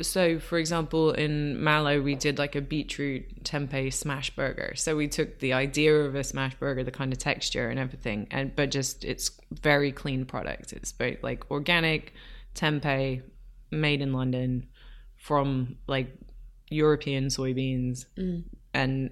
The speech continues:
Speaker 1: it's just a very simple, clean product. But you do get the kind of thin kind of smash patty, and you get the kind of, you still get the experience, but without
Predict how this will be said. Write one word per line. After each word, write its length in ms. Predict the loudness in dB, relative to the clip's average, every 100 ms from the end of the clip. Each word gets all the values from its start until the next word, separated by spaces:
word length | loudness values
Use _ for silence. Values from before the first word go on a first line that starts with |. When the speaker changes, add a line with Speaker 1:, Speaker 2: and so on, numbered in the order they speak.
| 0
Speaker 1:
it's 320 | -2 -2 -6
just 480 | 0 0 2 -2 -8 -2
a 100 | 0
very 280 | 4 2 2
simple, 340 | 0 -4 -4 -6
clean 420 | -4 -6 -6 -8
product. 500 | -6 -4 -6 -10 -18 -18 -16 -16 4
But 80 | 6
you 160 | 8 6
do 200 | 6 6
get 240 | 6 4
the 80 | 0
kind 320 | -2 -2 0
of 160 | 0 -4 -10 -16 -18 -20 -6
thin 260 | 0 2 0
kind 220 | -2 -2
of 60 | -2
smash 380 | 0 0 0 -2
patty, 540 | -6 -2 0 2 2
and 160 | 2 0
you 100 | 0
get 220 | 0 0
the 100 | -2
kind 260 | -2 -2
of, 220 | -2 -4 -6
you 140 | -4 2
still 200 | 4 4
get 160 | 4
the 80 | 2
experience, 680 | -2 -4 -2 -2 0 0 -2
but 160 | -2 0
without 440 | 0 2 0 -2